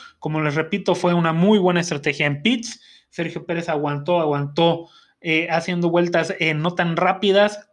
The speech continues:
cuidando sus carros, su, sus neumáticos. Después,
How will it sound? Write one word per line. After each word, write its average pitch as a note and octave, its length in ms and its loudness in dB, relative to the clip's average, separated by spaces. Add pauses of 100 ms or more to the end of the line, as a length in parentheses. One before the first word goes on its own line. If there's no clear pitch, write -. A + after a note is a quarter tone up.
cuidando D#3 320 -6
sus F3 200 -6
carros, A#3+ 480 0
su, D#3+ 280 -6
sus E3 440 -12
neumáticos. A3 680 -2
Después, A#3+ 500 2